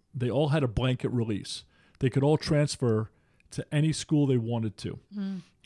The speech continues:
Speaker 1: Uh, they were gr-, they were terrific students. The team had just lost in a national championship game the year before by a goal. So this was a marketable group of young men to go anywhere. The seniors stood up in that locker room,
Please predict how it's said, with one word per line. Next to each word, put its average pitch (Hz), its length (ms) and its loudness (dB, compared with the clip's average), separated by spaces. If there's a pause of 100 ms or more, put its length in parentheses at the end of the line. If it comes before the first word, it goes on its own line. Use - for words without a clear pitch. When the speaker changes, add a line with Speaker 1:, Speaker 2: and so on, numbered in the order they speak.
Speaker 1:
Uh, 120 240 -2
they 120 100 0
were 110 100 2
gr-, 120 180 -2
they 127 100 0
were 101 100 0
terrific 143 340 -2
students. 160 680 2
The 117 100 -6
team 139 300 -2
had 113 120 -2
just 123 200 -8
lost 131 320 0
in 123 80 0
a 113 60 0
national 117 380 -2
championship 135 600 -4
game 139 220 2
the 123 100 0
year 117 180 0
before 117 420 -2
by 123 180 -2
a 110 80 -4
goal. 135 440 0 (580)
So 165 420 2 (520)
this 151 180 2
was 180 140 0
a 156 40 4
marketable 131 560 2
group 147 240 2
of 139 140 0
young 135 200 2
men 127 360 -2 (400)
to 131 100 0
go 120 240 4
anywhere. 113 520 0 (420)
The 127 100 0
seniors 156 380 2
stood 147 200 0
up 135 140 -4
in 139 60 -2
that 123 180 -6
locker 147 300 -2
room, 120 360 -4